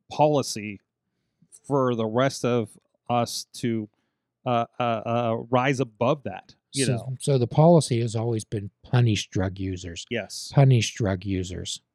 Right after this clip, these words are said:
Speaker 1: Yep.
Speaker 2: And puni-, cut off the supply, burn the, burn the poppy fields, burn those things, okay?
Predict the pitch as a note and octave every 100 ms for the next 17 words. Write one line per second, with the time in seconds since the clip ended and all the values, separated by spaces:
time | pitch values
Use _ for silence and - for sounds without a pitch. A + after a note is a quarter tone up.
0 | _ _ _ G3 - _ _ _ - B2+
1 | A#2 G#2+ G2+ G#2 _ _ _ _ _ _
2 | _ _ _ _ _ - C#3 D3+ - D#3
3 | E3 E3+ C#3+ - _ D3+ C3+ C3 A#2+ -
4 | G2+ F#2 F2 F#2+ _ _ _ _ _ A#2
5 | C#3+ D3 C3+ B2+ B2 C#3+ C#3+ C3+ B2+ -
6 | G#2+ - F2 - F#2 F2+ F#2+ G#2+ - B2+
7 | A#2+ A2+ A2+ G#2 - F2 F#2+ F#2+ F#2+ A#2+
8 | A#2